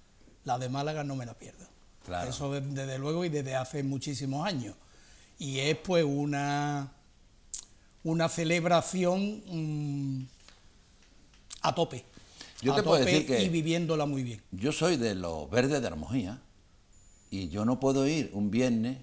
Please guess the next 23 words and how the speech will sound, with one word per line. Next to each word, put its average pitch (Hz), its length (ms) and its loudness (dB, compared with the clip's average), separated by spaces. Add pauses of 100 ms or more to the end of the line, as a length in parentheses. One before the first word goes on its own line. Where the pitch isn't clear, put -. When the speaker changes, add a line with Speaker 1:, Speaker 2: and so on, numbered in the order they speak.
(120)
Speaker 2:
a 87 100 -8
ver 98 360 -4 (580)
el 78 120 -10
Cristo, 104 420 -8
el 80 120 -10
sepulcro, - 520 -10
porque 101 380 -4
no 95 300 2
puedo 147 500 4 (420)
perderme 98 600 -2 (500)
la 80 100 -10
expiración. 78 440 -12 (340)
Es 104 120 -8
que - 100 0
el, 120 300 2
el 98 180 -6
tema 147 380 2
es 170 220 0 (160)
que 107 140 -4
tenemos 113 580 0 (200)
una-, 110 380 0
unas 113 260 0
con-, 117 240 -2